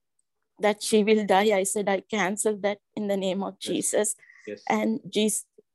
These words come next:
Speaker 1: the devil has no power over any of our lives. We are the
Speaker 2: Amen.
Speaker 1: ones giving that the power, but we have to
Speaker 2: Exactly.
Speaker 1: fight this battle. We are going to fight it, son. We are going to fight this. And then, um, if,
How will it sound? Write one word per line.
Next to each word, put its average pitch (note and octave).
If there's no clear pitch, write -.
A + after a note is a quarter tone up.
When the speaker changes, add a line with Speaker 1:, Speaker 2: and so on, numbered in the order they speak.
Speaker 1:
the -
devil F#3+
has A3+
no F#3+
power A#3
over G#3
any A#3+
of D4
our B3
lives. -
We G3
are C4+
the C#4
Speaker 2:
Amen. B3+
Speaker 1:
ones B3
giving A3
that G#3+
the G#3+
power, A3
but G3+
we G#3
have A#3+
to -
Speaker 2:
Exactly. -
Speaker 1:
fight A3+
this A#3
battle. G3+
We G#3
are G#3+
going A#3
to A#3+
fight G#3
it, G3+
son. G3+
We G3+
are B3+
going A#3+
to A#3+
fight G#3
this. -
And A3+
then, B3
um, G3
if, F#3+